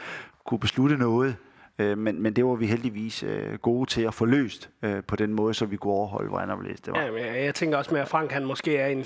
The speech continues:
Speaker 2: i en, i en position, hvor han er vel nødt til at være med, med til alle kampene, så han er vel
Speaker 1: Jo, jo.
Speaker 2: stadig en, en del af holdet, og,
Speaker 1: Jo, jo, jo,
Speaker 2: og det,
Speaker 1: jo.
Speaker 2: han siger, er vel ikke bare sådan,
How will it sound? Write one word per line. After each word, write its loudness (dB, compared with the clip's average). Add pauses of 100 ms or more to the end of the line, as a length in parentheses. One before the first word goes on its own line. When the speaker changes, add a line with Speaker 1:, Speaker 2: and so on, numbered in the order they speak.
(120)
Speaker 2:
i 0
en, -4
i -6
en -6
position, 0
hvor 2
han 0
er 2
vel 0
nødt 4
til -4
at -2
være -2
med, 4 (180)
med 4
til -4
alle 0
kampene, -2
så -6
han -4
er -6
vel -6
Speaker 1:
Jo, 6
jo. 2
Speaker 2:
stadig 4
en, -8
en -10
del 0
af -2
holdet, 0
og, -6
Speaker 1:
Jo, 2
jo, 4 (140)
jo, 4
Speaker 2:
og 4
det, 6
Speaker 1:
jo. 4
Speaker 2:
han 0
siger, 2
er 0
vel -4
ikke -2
bare 2
sådan, -2